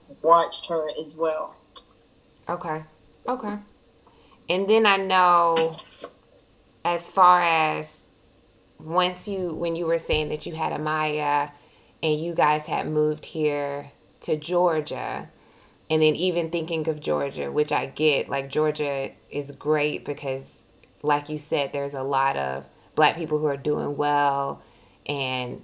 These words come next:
Speaker 2: having jobs and having political positions, and even that, just, like, seeing that and being in that environment can be inspiring and help you kinda know,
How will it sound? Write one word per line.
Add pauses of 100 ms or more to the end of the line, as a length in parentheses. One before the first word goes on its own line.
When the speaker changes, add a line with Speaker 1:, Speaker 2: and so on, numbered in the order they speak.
(120)
Speaker 2:
having
jobs
and
having (320)
political
positions,
and
even (180)
that,
just,
like,
seeing
that
and
being
in
that
environment
can
be
inspiring
and (360)
help
you
kinda
know,